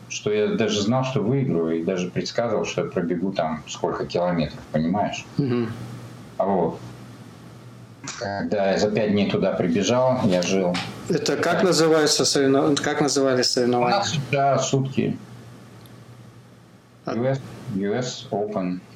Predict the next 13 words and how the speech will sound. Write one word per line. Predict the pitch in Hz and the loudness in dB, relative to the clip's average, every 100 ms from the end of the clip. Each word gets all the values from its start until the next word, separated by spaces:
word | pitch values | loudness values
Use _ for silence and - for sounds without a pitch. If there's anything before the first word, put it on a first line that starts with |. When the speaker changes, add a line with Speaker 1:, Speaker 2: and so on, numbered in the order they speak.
| - | -4
Speaker 1:
Twenty-four | 113 107 107 | -2 0 0
Hour. | 98 92 90 85 85 - | 2 4 4 2 -2 -2
Speaker 2:
Ага, | 131 123 120 117 - - | 0 2 0 -2 -10 -6
понял. | 131 120 127 127 - - - - - - - - - - - - - - - - - - - - - | -4 -2 -2 -6 -12 -14 -16 -16 -20 -20 -20 -20 -20 -20 -20 -20 -20 -20 -20 -20 -20 -20 -20 -20 -16
Speaker 1:
Девяносто | 95 101 110 - | -8 -4 -4 -2
второй | 101 101 | -2 0
год. | 85 85 85 104 | 0 0 -2 -2
Это | 104 | -2
было | 98 113 104 | 0 0 0
в | - | 0
Сакраменто, | 117 120 107 98 90 101 | 0 0 2 2 2 0
Калифорния. | - 90 85 92 87 87 82 - - - - | 0 0 0 0 0 0 -2 -4 -14 -20 -6
Speaker 2:
Мгм. | 143 113 123 123 | -4 -2 -2 -4